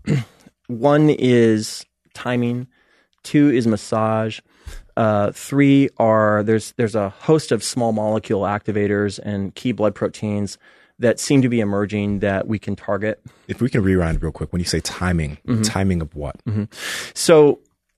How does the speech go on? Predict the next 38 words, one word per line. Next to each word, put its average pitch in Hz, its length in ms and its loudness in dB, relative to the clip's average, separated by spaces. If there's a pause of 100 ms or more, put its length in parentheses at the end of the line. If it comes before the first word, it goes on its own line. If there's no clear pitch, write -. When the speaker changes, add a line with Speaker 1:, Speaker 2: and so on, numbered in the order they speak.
(340)
Speaker 1:
as 147 160 4
you 139 40 0
begin 143 260 4
to 180 60 4
age, 117 440 4 (180)
<clears throat> - 560 -8
there 127 260 2
are 117 160 2
very 131 280 0
specific - 480 -8
proteins. 104 640 -2
Uh, 107 120 -2
one 120 200 0
of 135 80 2
them 120 120 2
is 107 100 -2
called 107 220 -8
E 113 120 -4
R 110 80 -2
K 107 160 -8
one 104 160 -10
half, 95 360 -12 (920)
and 113 520 0 (180)
it 131 200 2
is 127 340 0
a 107 360 -2
growth 139 280 0
protein. 90 440 -8 (640)
And 104 580 -2 (540)
basically 139 400 0
what 117 140 4
it 110 100 -4
does 104 400 2
is 104 300 -2
it 107 100 -4
controls 110 680 0
the 107 100 0
stemness, 107 840 -4